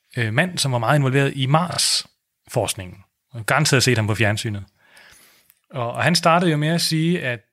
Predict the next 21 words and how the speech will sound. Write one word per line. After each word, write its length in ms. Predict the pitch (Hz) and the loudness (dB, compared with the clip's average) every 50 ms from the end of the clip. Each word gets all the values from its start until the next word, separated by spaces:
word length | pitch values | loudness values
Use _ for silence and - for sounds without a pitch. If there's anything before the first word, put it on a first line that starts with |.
| - | -12
øh, 380 | 127 117 113 110 107 107 104 104 104 110 107 _ _ _ _ _ _ _ _ _ _ _ - | -10 -10 -10 -10 -12 -14 -14 -16 -18 -20 -20 _ _ _ _ _ _ _ _ _ _ _ 0
den 240 | 151 143 143 139 139 | 0 0 2 0 0
moderne 880 | 139 139 135 - _ _ _ - - 143 139 147 190 220 240 190 135 | 0 0 -2 -4 _ _ _ 0 2 2 4 4 4 4 4 2 4
verden 460 | 156 165 160 170 185 202 180 160 147 - _ - | 4 4 4 4 4 2 0 0 -2 -6 _ 0
blev 120 | - 147 143 | 2 2 2
skabt 760 | - - - - - 147 - - - - - - - - _ _ _ _ _ _ _ - | 4 2 0 0 0 -2 -2 -4 -4 -4 -4 -4 -4 -8 _ _ _ _ _ _ _ -10
i 60 | 151 | -8
femten 420 | - - - 147 147 - - 151 139 | -2 0 2 2 2 0 -4 -4 -2
hundrede 260 | 131 135 143 143 135 | 0 0 0 0 0
tooghalvfjerds, 680 | - - 160 139 123 107 104 104 - 127 117 123 127 | 0 0 -2 -2 -2 -4 -4 -2 0 2 2 2 2
og 80 | - 120 | 0 -4
han 100 | 113 123 | -4 -4
kunne 140 | - 139 123 | -2 -4 -4
så 80 | 123 | -4
også 140 | 117 113 - | -4 -4 -4
datoen, 460 | - 123 117 123 - - 120 110 113 - _ _ - _ _ _ _ _ - | -4 -4 -4 -4 -4 -8 -10 -14 -16 -20 _ _ -20 _ _ _ _ _ 0
da 60 | - 127 | 0 2
Tycho 280 | - - 156 123 143 | 4 4 4 4 2
Brahe 440 | 127 - 127 123 120 131 147 156 151 - _ _ _ _ _ _ _ _ - | 2 2 4 4 4 4 4 2 0 -2 _ _ _ _ _ _ _ _ -4
så 220 | - - 196 185 | 0 2 2 4
op 320 | 151 120 110 120 - - | 4 2 0 -2 -6 -12